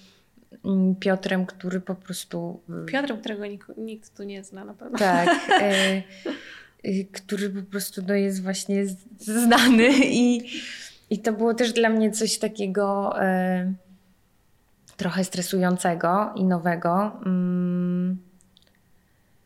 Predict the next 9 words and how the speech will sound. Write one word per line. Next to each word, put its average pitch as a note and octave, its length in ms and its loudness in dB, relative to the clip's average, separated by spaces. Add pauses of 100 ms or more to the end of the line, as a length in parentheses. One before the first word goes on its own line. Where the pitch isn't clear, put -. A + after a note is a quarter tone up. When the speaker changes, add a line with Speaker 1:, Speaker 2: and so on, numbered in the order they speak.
(160)
Speaker 1:
bo F#3+ 180 -4
to F#3 160 -14
trochę G3 280 0
inaczej F3+ 380 0
się F#3 180 -4
żyje E3+ 320 -2
wtedy. E3+ 340 -6
Speaker 2:
Mm. G3 580 -4
Speaker 1:
Mm, F#3 720 2